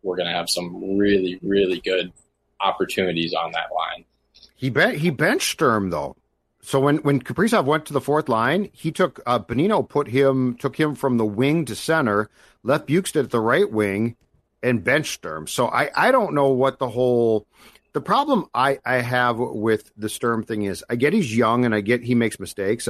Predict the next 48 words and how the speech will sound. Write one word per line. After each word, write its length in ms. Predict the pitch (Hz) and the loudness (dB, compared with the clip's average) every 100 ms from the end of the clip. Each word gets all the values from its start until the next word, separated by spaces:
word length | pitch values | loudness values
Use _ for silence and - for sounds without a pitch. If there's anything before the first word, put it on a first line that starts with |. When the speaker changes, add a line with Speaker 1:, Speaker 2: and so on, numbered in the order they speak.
| 101 110 | -4 -2
Speaker 2:
I'm, 220 | 120 - | -2 -2
I'm 80 | 113 | -2
sure 200 | - 151 | 0 0
he, 160 | 135 - | -2 -6
he, 260 | - 139 - - - | -2 -2 -4 -12 -4
I'm 120 | 202 | 0
sure 200 | - 269 | 2 2
he 200 | 208 233 | 4 4
makes 320 | 190 170 - | 4 2 0
mistakes 340 | 135 - 139 - | -6 0 0 0
that 120 | 120 | -2
drive 260 | 127 123 120 | 0 0 2
coaches 320 | 131 127 117 | 0 0 -4
crazy 360 | - 113 120 | 0 0 2
that 120 | 117 85 | 0 0
we 120 | 107 | 0
don't 240 | 113 107 | 0 -2
see. 240 | - 107 120 | -4 -2 -2
I, 80 | - | -2
I 80 | 120 | -4
get 260 | 113 110 - | -2 -4 -2
that. 280 | 107 131 - - - - - - | -2 -2 -4 -12 -16 -16 -16 -8
But 100 | 131 | -2
that 180 | 143 208 | 0 2
being 220 | 262 196 | 2 2
said, 480 | 139 185 165 131 - | 2 4 4 4 0
to 120 | - 110 | -8 -2
your 120 | 208 | -2
point, 360 | - 165 110 | 0 -2 0
with 140 | 107 107 | -2 -2
his 220 | 143 139 | -2 -2
speed 540 | - - 120 139 175 - | -6 -6 -2 0 0 0
and 140 | 110 | 0
abilities, 720 | 90 107 135 175 226 240 - _ - - - - | 0 0 0 2 4 2 -2 _ -20 -20 -12 -2
I 80 | 131 | 0
just 240 | 196 - | 0 0
feel 220 | 196 262 | 2 4
like 180 | 196 139 | 4 2
he 120 | 143 | -2
gives 240 | 123 160 143 | 0 0 2
you 100 | 135 | 0
a 60 | |
dynamic 600 | 113 113 120 165 214 - | 2 2 2 2 0 -4
that 140 | 117 - | -8 -6
you 240 | 123 185 | -4 -2
don't 360 | 139 139 127 110 | 2 2 0 -4
have. 340 | - 175 127 | -6 -4 0
And, 140 | 127 | 0